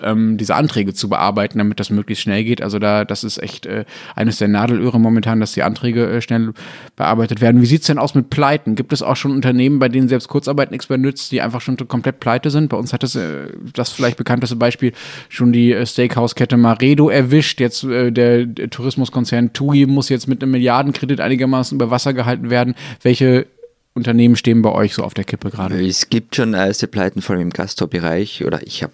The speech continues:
Speaker 2: von, in, von einer Golfanlage kürzlich gelesen, die auch betroffen war. Aber, ähm, ich glaub, da stehen wir wirklich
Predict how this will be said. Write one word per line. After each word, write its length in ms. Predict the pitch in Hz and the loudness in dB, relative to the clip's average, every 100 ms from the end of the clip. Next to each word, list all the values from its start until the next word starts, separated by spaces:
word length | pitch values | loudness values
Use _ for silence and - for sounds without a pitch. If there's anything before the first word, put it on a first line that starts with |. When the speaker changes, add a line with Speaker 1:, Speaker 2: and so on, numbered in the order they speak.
| - | -14
Speaker 2:
von, 320 | - - 78 - - - - - | -10 -8 -8 -10 -16 -16 -16 -8
in, 180 | 78 | -8
von 180 | - - | -6 -6
einer 140 | 85 87 | -6 -4
Golfanlage 840 | - 82 107 - 98 95 90 92 | -2 0 0 -2 -2 0 -2 -4
kürzlich 400 | - 98 - - | -6 -6 -6 -6
gelesen, 440 | 95 92 101 - | -4 -2 -2 -4
die 80 | 98 | -6
auch 100 | - | -6
betroffen 540 | - - 104 92 104 135 | -10 -10 -8 -6 -4 -4
war. 100 | 95 - - - - - _ _ - | -6 -12 -20 -20 -20 -20 _ _ -6
Aber, 1000 | 98 92 90 90 87 82 90 87 87 - - | -2 0 0 0 0 0 0 0 -2 -4 -6
ähm, 480 | 85 82 82 80 - | -4 -2 -2 -4 -4
ich 180 | - - | -6 -4
glaub, 220 | 95 - | -4 -4
da 80 | 95 | -6
stehen 340 | - 87 92 | -4 -2 0
wir 400 | 87 85 80 82 | 0 -2 -2 -2
wirklich 720 | 87 95 - 95 87 - - | 0 0 -2 -6 -6 -12 -18